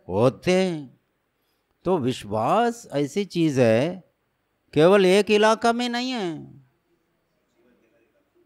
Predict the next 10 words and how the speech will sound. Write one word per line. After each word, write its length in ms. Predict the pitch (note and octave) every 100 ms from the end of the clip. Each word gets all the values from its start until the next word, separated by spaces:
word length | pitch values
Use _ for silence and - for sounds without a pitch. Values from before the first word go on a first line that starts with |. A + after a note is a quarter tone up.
| _
जीवन 540 | D#2+ G#2+ B2+ C#3 D3+
के 160 | C#3+ D3+
हर 400 | A#2 C3 D#3 C3+
इलाका 500 | A2 A#2+ D#3 E3 E3
में। 360 | E3 E3 D#3+ A#2+ _ _ _ _ _ _ _ _ _ _ _ -
यीशु 320 | G#2+ A#2+ E3+
जैसे 340 | C#3+ D#3 D3+ E3+
बनने 420 | B2 B2+ D3 E3
के 200 | E3 F3+
लिए, 560 | F3+ F#3+ F#3+ D3+ A2+